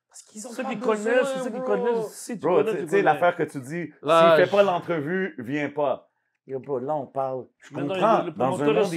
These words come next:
Speaker 2: là
Speaker 3: idéal, moi, je
Speaker 2: déjà.
Speaker 3: suis avec toi.
Speaker 4: Ok.
Speaker 3: Qu'on se tienne ensemble et
Speaker 4: Ouais,
Speaker 3: tout.
Speaker 4: ouais.
Speaker 3: Mais à la fin de la journée, business is what it is and money is what it is.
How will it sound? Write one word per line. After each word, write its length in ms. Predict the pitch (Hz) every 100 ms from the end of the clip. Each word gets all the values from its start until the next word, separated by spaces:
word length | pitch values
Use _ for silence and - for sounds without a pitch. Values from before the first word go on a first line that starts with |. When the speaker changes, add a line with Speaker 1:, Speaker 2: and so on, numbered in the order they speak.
| 156
Speaker 2:
là 40 |
Speaker 3:
idéal, 260 | 151 185 208 170
moi, 80 | 180
je 40 |
Speaker 2:
déjà. 40 | 165
Speaker 3:
suis 80 |
avec 220 | 135 131 -
toi. 220 | 160 151
Speaker 4:
Ok. 240 | 151 226 175
Speaker 3:
Qu'on 160 | 143
se 80 | 139 -
tienne 220 | 170 165
ensemble 420 | 143 - 156 131
et 20 |
Speaker 4:
Ouais, 80 | 127
Speaker 3:
tout. 60 | 165
Speaker 4:
ouais. 160 | 139 156 -
Speaker 3:
Mais 80 | 135
à 60 |
la 120 | 151
fin 160 | 156 208
de 60 | 185
la 100 | 160
journée, 300 | 165 185 170
business 480 | 175 180 165 147
is 100 | 143
what 180 | 131 139
it 80 | 143
is 300 | 165 147 120
and 80 | 120
money 320 | 135 185 170
is 160 | 143 120
what 180 | 127
it 80 | 120
is. 240 | 131 113